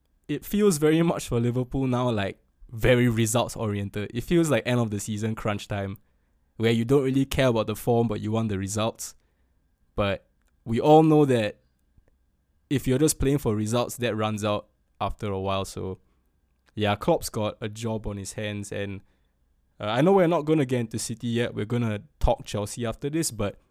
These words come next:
I just wanna compare Liverpool's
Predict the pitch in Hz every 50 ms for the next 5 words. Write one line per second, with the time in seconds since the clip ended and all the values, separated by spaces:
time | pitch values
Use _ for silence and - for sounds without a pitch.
0 | _ _ _ _ _ - 120 127 131 156 175 165 - 165 160 147 123 - - 120
1 | 113 - - 127 120 120 123 120 120 123 - _ _ _ _ _ _ _ _ _
2 | _ _ _ _ _ _ _ _ _ _ - 113 110 120 120 127 127 123 - 135
3 | 131 131 131 127 117 - - - -